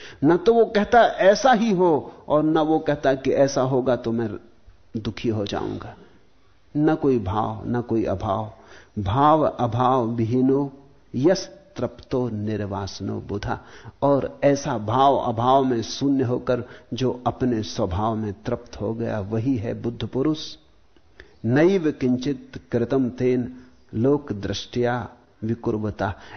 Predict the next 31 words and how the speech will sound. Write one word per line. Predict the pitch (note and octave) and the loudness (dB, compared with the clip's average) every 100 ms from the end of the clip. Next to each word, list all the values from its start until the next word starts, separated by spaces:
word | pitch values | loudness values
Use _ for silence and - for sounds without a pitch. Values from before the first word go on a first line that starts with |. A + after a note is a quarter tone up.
| - C3+ | -2 2
ऐसा | D#3 D#3 D3 | 2 2 0
व्यक्ति | C#3+ F3 - A#3 A3+ | 2 0 0 0 0
सांसारिक | G3+ C#3+ D3+ D3+ F3+ F#3+ F3+ C#3 | 2 4 4 4 4 6 4 0
दृष्टि | E3+ F3 - - | -4 -4 -4 -2
से | - A3 G#3+ - - _ _ _ | 2 2 0 -14 -20 _ _ _
तो | D#3+ B2 | -4 -4
सांसारिक | - A#2+ A#2 G#2+ F#2+ F#2+ G2 - | -4 -2 -2 -4 -4 -6 -8 -10
ही | D#2+ C3+ | -6 -4
मालूम | G#2+ C#2 F2 | -4 -4 -6
होगा, | F#2 F2+ - F#2 - - - - | -6 -6 -8 -10 -14 -20 -20 -6
वही | C3 C#3 D3+ | -2 2 2
कर | D3 A2 | 2 -2
रहा | A2+ A#2+ B2 | 0 0 -2
जो | A2 A#2 | -4 -2
और | - B2 A#2+ | 0 0 0
कर | B2+ | -4
रहे, | B2 B2+ B2 B2 - - - _ _ - | -4 -6 -6 -10 -20 -20 -20 _ _ -4
वैसा | A#2 A#2+ B2 | 0 0 0
ही | A#2 B2+ | -2 -2
कर | - A#2 | -2 -2
रहा | A#2+ B2+ A2+ | -2 -4 -4
जैसा | A#2+ A2+ A2 | -6 -6 -4
और | A2+ B2 | -2 -2
कर | B2 A#2+ | -4 -6
रहे। | B2+ B2 - - - - _ _ - - - - | -6 -8 -12 -18 -20 -20 _ _ -20 -20 -20 -2
पूछा | D3+ D3 F#3 | -2 0 -4
है | D#3 C#3+ | -4 -8
किसी | - G#2+ - | -6 -6 -2
ने | B2 A#2+ | -2 -2
बोकुजू | G2+ G2+ - A2+ B2+ | -4 -6 -6 -6 -6
को | B2+ D#3+ | -6 -6